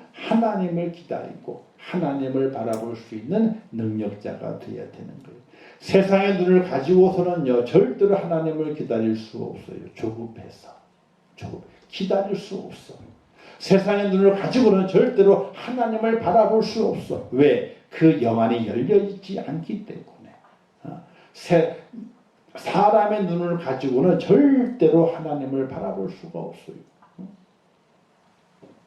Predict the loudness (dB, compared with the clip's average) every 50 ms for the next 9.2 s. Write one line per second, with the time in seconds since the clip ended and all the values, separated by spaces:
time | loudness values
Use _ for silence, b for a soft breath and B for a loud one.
0 | _ _ _ _ _ _ -20 B B B B B B B B B B B -6 -4
1 | -4 0 0 2 2 2 2 0 0 -2 -2 -2 -2 -4 -2 -2 -2 0 -2 -2
2 | -2 -2 -2 -2 -2 -4 B B B B B -18 -16 -14 -14 -14 -14 -14 -16 -16
3 | -16 -8 -2 0 2 4 4 4 4 4 2 0 -4 -6 -8 -8 -8 -6 -6 -6
4 | -8 0 4 4 4 4 2 -2 -8 -14 -20 _ _ -10 -8 -6 -4 -2 -2 -2
5 | -2 -2 -4 -6 -6 -6 -6 -6 -6 -8 -8 -8 -8 -8 -8 -8 -8 -8 -8 -10
6 | -10 -12 -12 -10 -10 -10 -10 -10 -12 -12 -12 -12 -12 -12 -14 -16 -18 -18 -20 -20
7 | -20 -20 -20 -18 -18 -18 -16 -12 -12 -12 -12 -12 -16 -18 -18 -16 -16 -14 -16 -16
8 | -18 -20 _ _ _ _ b b b b b b b b b b -10 -8 -6 -4
9 | -4 -6 -6 -10